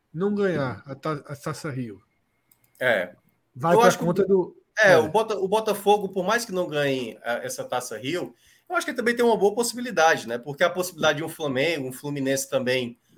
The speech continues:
Speaker 2: acabar cedendo uma vaga pra estadual,
Speaker 1: Isso.
Speaker 2: eu acho que ele não pode é cair na, na semifinal dessa Taça Rio. Chegou na final, eu acho que o Botafogo
Speaker 1: Já é, já é um, já
Speaker 2: também
Speaker 1: adianta
Speaker 2: acho
Speaker 1: a
Speaker 2: que
Speaker 1: vida,
Speaker 2: já
Speaker 1: né?
Speaker 2: vai
Speaker 1: É.
Speaker 2: conseguir de maneira natural, sem ma-, o menor problema, né?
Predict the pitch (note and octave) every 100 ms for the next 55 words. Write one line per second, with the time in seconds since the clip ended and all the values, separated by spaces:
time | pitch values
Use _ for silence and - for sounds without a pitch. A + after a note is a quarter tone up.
0 | _ A#2+ - D3 C3+ D3 D3 - D#3 C3
1 | F#3+ G3 D#3 C3+ B2 C#3+ E3+ A2 G2 -
2 | B2 B2+ B2+ B2 A#2+ F3 F3+ _ B2 C3
3 | E3+ G#3+ G#3+ G3+ G3+ A#3 C4+ D#4+ D#4 G#3+
4 | C4+ E4+ _ _ _ _ C#3+ F3+ F#3 F3+
5 | F3+ G3+ G3+ G3+ F#3+ E3 G3 G3 G#3 G#3
6 | G#3 A#3 E3+ G#2+ - _ _ - - G#3
7 | A3 B3+ C4+ C4 A3 G3+ A3+ C4 A#3 G3+
8 | F#3+ - F#3+ G3+ - D3+ D#3 C3+ A#2+ A#2+
9 | C3 B2 A#2 A2+ G#2+ C3+ C3 D#3 E3 E3
10 | G#2+ E3+ E3 D3 C#3+ D3 - G#2+ G#2 C3
11 | C#3 C#3+ D3 C#3+ D3 D3+ D3+ D#3+ B2 B2
12 | C3 - C#3+ C#3+ C3 C3 C3+ E3+ D#3 F#2+
13 | -